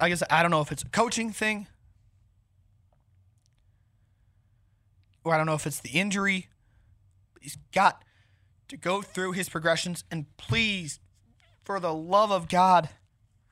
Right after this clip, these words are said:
and all that is good, throw to your left. Please, Mitch, throw to your left. I really don't ask for much,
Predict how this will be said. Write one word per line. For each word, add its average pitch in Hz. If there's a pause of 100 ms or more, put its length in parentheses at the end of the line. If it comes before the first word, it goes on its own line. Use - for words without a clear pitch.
(560)
and 170
all 196
that 196
is 180
good, 180 (2750)
throw 233
to 220
your 185
left. 214 (2250)
Please, 226
Mitch, 214
throw 226
to 220
your 196
left. 202 (2500)
I 175
really 208
don't 202
ask 202
for 180
much, 185